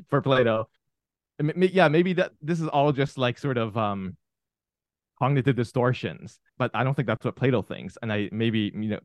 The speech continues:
may-, you can be dissatisfied with Plato for this reason, but I, I do feel like Socrates is a kind of, um, religious figure in philosophy, kind of an alternate religion, with Socrates being, like, the founding father. So Adam was talking about earlier how, like,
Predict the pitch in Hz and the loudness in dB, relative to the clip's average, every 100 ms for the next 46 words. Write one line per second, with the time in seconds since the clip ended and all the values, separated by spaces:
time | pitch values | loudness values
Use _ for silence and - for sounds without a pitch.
0 | - 123 - 123 127 117 110 98 117 117 | -6 -4 -2 -2 0 0 -2 0 0 0
1 | - 110 104 98 117 110 104 104 92 123 | 0 -2 -2 -4 -4 -4 -4 -6 -6 -2
2 | 120 101 87 92 113 90 110 127 131 127 | -2 -2 -6 -4 -2 -2 -2 -2 -2 -2
3 | 117 101 98 110 104 113 104 92 113 113 | 0 0 -2 -4 -4 -4 -6 -4 -4 -4
4 | 110 - 101 101 92 - _ _ _ _ | -6 -8 -6 -4 -6 -8 _ _ _ _
5 | - 107 95 92 107 113 107 - 113 101 | -6 -4 -2 -2 -2 -2 -2 -2 -2 0
6 | 101 95 104 101 - 104 104 101 95 95 | -2 -4 -2 -2 -4 -6 -4 -4 -6 -6
7 | 101 117 98 92 107 101 98 92 87 113 | -6 -6 -6 -4 -4 -2 -4 -4 -2 0
8 | 107 117 110 - 101 92 - - 104 98 | 0 0 -2 -2 -2 -2 -4 -4 -2 -2
9 | 92 113 113 92 87 - _ _ _ - | 0 2 2 2 -4 -8 _ _ _ -4
10 | 139 117 110 110 120 131 123 113 - 117 | 0 2 2 2 2 2 2 0 0 -2
11 | 123 107 113 113 101 110 107 107 95 | -2 -4 -2 -2 -2 -2 -2 -2 -6